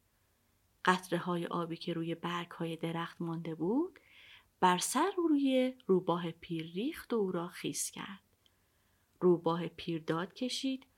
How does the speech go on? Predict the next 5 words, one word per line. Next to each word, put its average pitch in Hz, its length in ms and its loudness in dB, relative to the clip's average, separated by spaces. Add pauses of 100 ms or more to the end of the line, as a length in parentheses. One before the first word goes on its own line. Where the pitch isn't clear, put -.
(320)
«آهای، 220 480 -4 (220)
چه - 180 -2
کار 214 260 0
می‌کنی 330 400 0
بچه؟» 285 640 -2